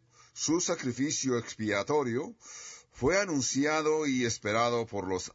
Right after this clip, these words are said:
autores del Antiguo Testamento. Pero ¿sabía usted que el que le traicionaran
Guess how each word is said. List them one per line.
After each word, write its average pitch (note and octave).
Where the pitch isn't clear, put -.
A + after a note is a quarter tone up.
autores A#2
del F#2
Antiguo F#2
Testamento. F2
Pero F3+
¿sabía G#3
usted G3
que A#2
el A#2+
que A2+
le G#2+
traicionaran C#3